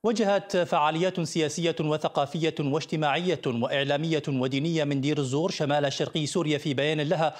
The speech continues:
وجهت نداء إلى الأمم المتحدة ومجلس الأمن الدولي وعددا من المنظ-، وعدد من المنظمات الإقليمية والإنسانية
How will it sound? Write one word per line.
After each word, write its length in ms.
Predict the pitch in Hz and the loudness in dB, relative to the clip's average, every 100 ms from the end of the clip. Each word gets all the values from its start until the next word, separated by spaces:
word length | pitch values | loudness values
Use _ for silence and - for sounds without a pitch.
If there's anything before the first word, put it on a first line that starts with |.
| - - - - | -12 -18 -8 -2
وجهت 440 | 151 220 196 185 | 0 2 2 2
نداء 300 | 151 170 165 | 2 2 2
إلى 300 | 156 147 147 | 0 0 0
الأمم 360 | 139 156 165 151 | 0 0 0 2
المتحدة 600 | 139 131 170 165 165 196 | 0 0 0 0 2 2
ومجلس 560 | 151 123 143 143 131 | 2 2 0 -2 -2
الأمن 220 | 143 151 | 0 0
الدولي 520 | 156 139 147 180 147 127 - - - | 0 0 0 0 0 -2 -4 -18 -4
وعددا 480 | 135 131 151 151 165 | 0 2 2 2 2
من 220 | 208 151 | 2 0
المنظ-، 300 | 127 131 117 | 0 0 -2
وعدد 520 | 131 143 131 165 170 170 | -2 2 2 2 0 0
من 260 | 196 147 | 0 0
المنظمات 520 | 135 131 123 151 147 | 2 0 0 -2 -2
الإقليمية 500 | 143 131 139 151 160 151 | -4 -2 -2 0 -2 0
والإنسانية 640 | 135 139 123 143 165 156 | -2 -2 -2 -2 0 0